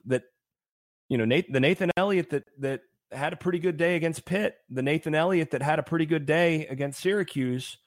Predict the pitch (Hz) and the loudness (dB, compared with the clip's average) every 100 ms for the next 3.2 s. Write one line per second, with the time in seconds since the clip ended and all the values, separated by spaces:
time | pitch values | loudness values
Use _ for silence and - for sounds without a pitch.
0 | _ _ _ _ _ _ - 170 180 151 | _ _ _ _ _ _ 0 4 4 2
1 | 185 160 - 175 175 160 175 165 165 165 | 0 0 0 0 2 2 2 2 0 -2
2 | - 175 160 165 160 170 165 170 156 185 | -4 -4 -2 -4 -4 -6 -4 -6 -4 -4
3 | 156 | -4